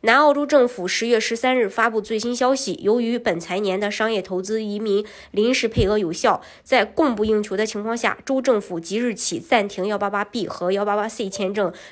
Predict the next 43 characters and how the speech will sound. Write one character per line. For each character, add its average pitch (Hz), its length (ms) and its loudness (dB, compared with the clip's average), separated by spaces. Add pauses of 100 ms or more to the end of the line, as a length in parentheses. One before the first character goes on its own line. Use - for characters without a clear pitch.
州 269 180 2
担 247 240 4
保 165 160 2
的 156 80 -2
新 247 240 0
申 226 160 4
请， 170 180 -2 (760)
仍 226 260 4
旧 262 160 4
开 226 180 2
放 214 200 2
幺 208 100 0
八 226 140 2
八 233 120 2
E 240 220 -2
的 180 160 0
少 175 240 -2
量 202 180 0
数 202 280 -4
额。 190 180 2 (380)
根 311 200 6
据 285 220 2
本 180 300 2
州 262 180 4
的 233 100 4
商 247 200 2
业 214 100 2
移 196 140 -4
民 233 120 0
申 240 140 -2
请 185 160 -2
政 202 180 -2
策， 185 220 -6
幺 214 140 0
八 214 100 0
八 214 160 0
A 226 140 2
申 226 160 -2
请 202 120 -6
人 175 220 -4
在 196 220 0
递 208 240 -6
交 220 260 4